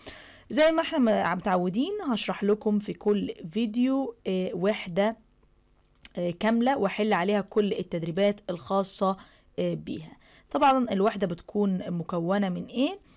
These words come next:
الوحدة بتكون مكونة من حوالي خمس دروس. اول تلات دروس بيكونوا منفصلين، كل درس لوحده، والدرس الرابع والخامس بيكونوا مع بعض. طبعًا احنا عندنا في الترم ده حوالي كام وحدة؟ حوالي ست وحدات زي الترم الاول بالظبط،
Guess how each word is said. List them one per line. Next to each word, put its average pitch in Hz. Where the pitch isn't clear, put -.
الوحدة 196
بتكون 185
مكونة 175
من 185
حوالي 180
خمس 180
دروس. 202
اول 226
تلات 190
دروس 170
بيكونوا 165
منفصلين، 175
كل 170
درس 170
لوحده، 262
والدرس 226
الرابع 185
والخامس 175
بيكونوا 175
مع 170
بعض. -
طبعًا 302
احنا 262
عندنا 202
في 220
الترم 214
ده 254
حوالي 202
كام 214
وحدة؟ 285
حوالي 202
ست -
وحدات 185
زي 214
الترم 185
الاول 180
بالظبط، -